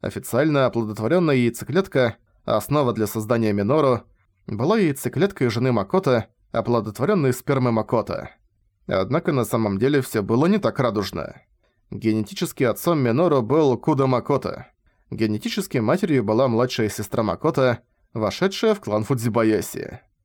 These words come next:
Словом, Минору был кровным братом Кёка, ребёнком, рождённым от брата и сестры. Он не был рождён после инцеста,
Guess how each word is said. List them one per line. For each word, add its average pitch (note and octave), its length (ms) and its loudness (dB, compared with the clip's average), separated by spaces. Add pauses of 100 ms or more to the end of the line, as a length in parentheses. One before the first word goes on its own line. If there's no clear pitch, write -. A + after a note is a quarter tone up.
(260)
Словом, C#3+ 540 0
Минору C#3 400 2
был B2+ 240 2
кровным C3 440 0
братом A2 380 -2
Кёка, C3+ 440 0 (340)
ребёнком, D3+ 580 0
рождённым B2+ 560 2
от A#2 120 0
брата C3 260 0
и A2 80 4
сестры. - 640 -4 (580)
Он G#2 240 0
не E3 140 2
был A2+ 180 0
рождён G#2+ 300 0
после G#2+ 320 -2
инцеста, B2+ 640 0